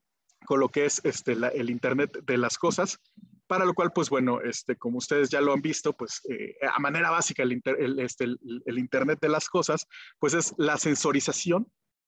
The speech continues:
o sea, que los, ah, que los, que los artículos, eh, hagan o digan, este, algo y nos estén dando más información.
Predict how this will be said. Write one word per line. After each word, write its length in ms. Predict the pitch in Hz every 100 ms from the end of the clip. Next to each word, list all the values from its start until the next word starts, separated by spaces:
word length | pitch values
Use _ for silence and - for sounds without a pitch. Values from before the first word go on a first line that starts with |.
| _ _ _
o 80 | 127
sea, 220 | 135 131
que 160 | 147
los, 240 | 135 127 - 170
ah, 180 | 156 -
que 80 | -
los, 240 | 139 135
que 160 | - 139
los 240 | 131 120
artículos, 680 | 143 135 - - 170 175 - -
eh, 280 | 123 123 -
hagan 380 | 151 156 151 -
o 140 | 127
digan, 400 | 143 165 151 156 -
este, 400 | 123 - - 131
algo 500 | 151 165 160 160 - _ _ _ _
y 80 | 139
nos 160 | 135
estén 320 | 139 170 165
dando 320 | 160 160 160 156
más 300 | 151 151 -
información. 640 | 127 127 117 113 123 113